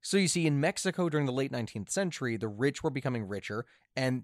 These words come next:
they were taking advantage of the lower classes and treating them essentially like enslaved people. So in the case of Pancho Villa,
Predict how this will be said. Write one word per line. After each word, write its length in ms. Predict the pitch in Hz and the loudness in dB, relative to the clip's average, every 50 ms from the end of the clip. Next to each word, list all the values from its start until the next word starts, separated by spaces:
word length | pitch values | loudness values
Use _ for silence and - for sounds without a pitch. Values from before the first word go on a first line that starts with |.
| - 135 | -6 -8
they 240 | 127 120 135 135 | -2 0 0 0
were 300 | 135 120 120 123 120 127 - - | 0 0 -2 -2 -2 -4 -4 -2
taking 380 | - 123 110 - 123 123 135 | -2 -2 -2 -2 -2 -2 0
advantage 380 | 135 123 113 104 101 104 104 - | 0 -2 -2 -4 -4 -4 -6 -6
of 140 | - 107 95 | -8 -8 -6
the 80 | 104 | -6
lower 220 | 98 98 95 95 92 | -6 -6 -6 -8 -4
classes 560 | - 190 226 202 156 117 - 95 - 117 - | -2 0 2 2 2 0 -2 -8 -10 -10 -8
and 160 | 123 120 107 | -6 -6 -6
treating 300 | - - 147 135 135 127 | -4 -4 -4 -2 0 0
them 120 | 123 120 | 0 -2
essentially 380 | 120 - - 120 - - 120 113 | -2 -2 -4 -4 -4 -6 -8 -6
like 200 | 110 110 107 95 | -4 -4 -4 -4
enslaved 480 | 107 101 - - 107 92 90 78 - - | -4 -6 -6 -6 -6 -6 -8 -10 -10 -6
people. 380 | - 175 131 - 110 - - _ _ _ _ _ _ _ _ _ _ _ _ _ _ | -6 -6 -4 -4 -8 -10 -10 _ _ _ _ _ _ _ _ _ _ _ _ _ _
So 180 | - - 156 147 | 2 4 4 4
in 80 | 135 | 4
the 60 | 131 131 | 2 2
case 220 | - 185 165 - | 0 -2 -2 0
of 60 | 135 | -2
Pancho 260 | - 143 120 110 107 | -2 -2 -2 -2 -4
Villa, 480 | 98 104 151 214 220 143 101 90 90 | -4 -2 -2 -2 0 -2 -2 -4 -8